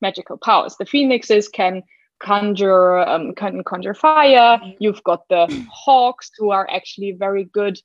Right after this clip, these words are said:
Speaker 1: at, uh, like, mending wounds and are actually, actually very good at combat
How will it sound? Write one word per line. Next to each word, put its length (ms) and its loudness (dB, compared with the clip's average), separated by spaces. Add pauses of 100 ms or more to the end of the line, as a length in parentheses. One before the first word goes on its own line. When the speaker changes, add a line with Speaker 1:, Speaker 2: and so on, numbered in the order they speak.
(380)
Speaker 1:
at, 320 0 (260)
uh, 160 -2
like, 280 -2
mending 640 -4
wounds 440 4
and 140 0
are 240 2
actually, 520 -2
actually 320 -2
very 260 2
good 300 0
at 180 -2 (260)
combat 460 4